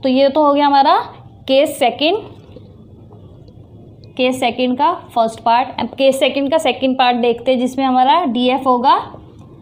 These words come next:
larger than, larger than three by seven एक्स यू, ठीक है?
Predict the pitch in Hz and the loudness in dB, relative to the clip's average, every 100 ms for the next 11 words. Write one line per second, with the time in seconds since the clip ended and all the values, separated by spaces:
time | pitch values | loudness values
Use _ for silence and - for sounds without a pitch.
0 | - - 233 226 233 262 262 262 220 - | -18 -4 0 2 2 0 0 -2 -2 -6
1 | 226 233 226 233 262 254 262 392 - - | -2 2 2 2 0 2 2 0 -6 -18
2 | - - - - 233 240 233 262 381 - | -20 -20 -20 -10 -4 0 2 2 0 -6
3 | - - - - - - - - 226 214 | -18 -20 -20 -20 -20 -20 -20 -8 -4 -2
4 | 226 240 233 - 247 - - - - - | -2 -6 -8 -12 -14 -16 -20 -20 -12 -8
5 | 247 349 | -6 -6